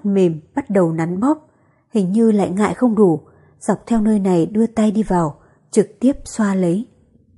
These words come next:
Lương Chân Chân hoàn toàn không kìm lòng nổi, nhẹ bật ra một tiếng rên. Giọng điệu kiều mị uyển chuyển khiến cô giật nảy mình. Sao cô lại như vậy?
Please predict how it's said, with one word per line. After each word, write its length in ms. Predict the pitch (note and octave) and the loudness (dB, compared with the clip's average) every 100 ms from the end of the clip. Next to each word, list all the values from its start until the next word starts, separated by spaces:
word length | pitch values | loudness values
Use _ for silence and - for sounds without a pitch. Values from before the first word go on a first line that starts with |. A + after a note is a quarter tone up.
| _ _ _ _ _ _ _ _ _ _ _ _ _ | _ _ _ _ _ _ _ _ _ _ _ _ _
Lương 180 | B3+ C4 | 0 2
Chân 180 | C4 A#3+ | 4 2
Chân 260 | B3 A#3 G#3+ | 2 0 2
hoàn 240 | G#3+ F3+ | 0 0
toàn 240 | G3+ F3+ | 2 0
không 240 | E3 B3+ B3+ - | 0 2 2 2
kìm 160 | G3+ | 0
lòng 220 | F3+ F3 | 0 0
nổi, 300 | F3+ F#3 D3+ - _ _ - | 2 2 0 -6 _ _ -4
nhẹ 180 | A3+ G#3 | -2 0
bật 200 | G3+ G3+ | 0 0
ra 140 | - | 0
một 140 | C4 F3+ | 0 0
tiếng 180 | F#3 G3 | -2 -2
rên. 280 | A3 A#3 G3 - _ _ _ - | 0 0 0 -6 _ _ _ -6
Giọng 240 | B3 G3+ | -4 0
điệu 180 | A3 G3+ - | 2 2 2
kiều 180 | A3+ F#3+ | 2 4
mị 240 | G3 - | 2 0
uyển 180 | A3 G3 D#3+ | 4 2 2
chuyển 300 | - G3 D#3 - _ | 0 2 0 -10 _
khiến 340 | _ G#3+ F#3+ B3 | _ 0 0 0
cô 140 | C4 | 0
giật 180 | B3 G3+ | 2 -2
nảy 220 | G3+ G3+ E3 | 0 0 2
mình. 300 | F3 F3 D#3+ _ _ _ _ _ | 0 0 -2 _ _ _ _ _
Sao 260 | - A#3+ - | -4 -2 0
cô 160 | A3+ G#3 | 0 0
lại 120 | F3+ | 0
như 120 | A3+ | -2
vậy? 260 | G#3+ F#3+ - | 0 -2 -2